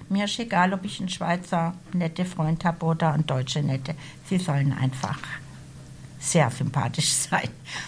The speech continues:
Und das andere ist, gibt's auf der Seite und auf der Seite. Aber die Zusammenarbeit, äh, auf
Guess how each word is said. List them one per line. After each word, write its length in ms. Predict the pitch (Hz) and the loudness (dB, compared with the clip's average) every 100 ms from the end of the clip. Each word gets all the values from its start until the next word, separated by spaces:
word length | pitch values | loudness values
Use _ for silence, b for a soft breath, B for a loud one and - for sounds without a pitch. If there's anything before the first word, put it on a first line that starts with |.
| B B | B B
Und 220 | - 190 | 6 8
das 160 | 196 180 | 8 4
andere 440 | 165 165 170 - 196 | 4 4 4 4 2
ist, 280 | 208 - - | 2 2 2
gibt's 260 | 190 - | 2 4
auf 120 | 180 | 2
der 220 | - 170 180 | 6 6 6
Seite 480 | 190 196 208 220 | 6 6 6 4
und 200 | 208 202 | 4 4
auf 160 | 220 - | 2 -2
der 200 | 233 247 | -2 0
Seite. 440 | 262 180 160 185 185 B B B B | 2 2 2 0 -2 B B B B
Aber 200 | 196 190 | 6 6
die 180 | 185 190 | 4 0
Zusammenarbeit, 1160 | - 185 208 240 320 330 311 - 143 - - - - - | 0 2 6 6 6 0 -2 0 0 -2 -10 -12 -18 -8
äh, 80 | 185 180 | -6 2
auf 420 | 165 160 - - | 2 2 -2 -10